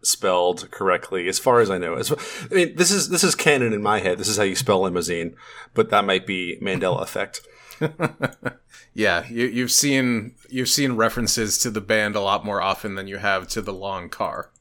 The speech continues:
Speaker 1: Right. I've never seen the long, it's a, it's a limo. I've never seen someone spell the word limousine who wasn't a police officer. <laughs>
Speaker 2: Yeah. Well, you could get in trouble for having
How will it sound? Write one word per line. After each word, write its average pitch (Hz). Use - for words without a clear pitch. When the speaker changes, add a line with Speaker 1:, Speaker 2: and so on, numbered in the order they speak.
Speaker 1:
Right. 104
I've 131
never 135
seen 143
the 117
long, 113
it's 123
a, 175
it's -
a -
limo. 101
I've 95
never 123
seen 113
someone 110
spell 113
the 101
word 95
limousine 87
who 95
wasn't 92
a -
police 95
officer. -
<laughs> -
Speaker 2:
Yeah. 90
Well, 131
you 139
could 151
get 131
in 123
trouble 113
for 110
having 101